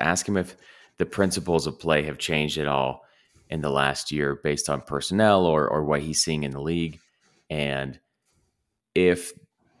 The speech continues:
playing out of the back is no longer a priority, or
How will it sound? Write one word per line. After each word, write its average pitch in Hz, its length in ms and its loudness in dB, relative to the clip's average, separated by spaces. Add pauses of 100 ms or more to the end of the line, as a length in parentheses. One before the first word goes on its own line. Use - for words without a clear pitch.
(440)
playing 90 320 2
out 80 140 2
of 78 60 -6
the 80 60 -8
back - 560 -2
is 76 180 -6
no 73 260 -4
longer 69 760 -4 (460)
a 78 60 -10
priority, 67 880 -6 (580)
or 67 420 -6